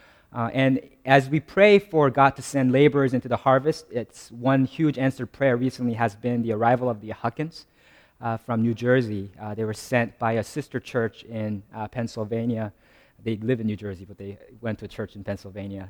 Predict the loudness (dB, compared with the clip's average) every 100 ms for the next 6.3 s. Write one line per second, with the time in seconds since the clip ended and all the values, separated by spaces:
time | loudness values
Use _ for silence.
0 | -14 -12 -6 -2 0 2 -2 -4 -8 -6
1 | -6 -6 -6 -2 0 0 -4 -4 -2 -2
2 | -2 -10 -10 -10 -4 -4 -4 -8 -20 -12
3 | -10 -8 -4 -2 0 -2 -4 -6 -2 0
4 | -2 -8 _ _ _ _ _ -4 0 2
5 | 2 -2 -6 -8 -8 -8 -10 -8 -6 -6
6 | -8 -14 -20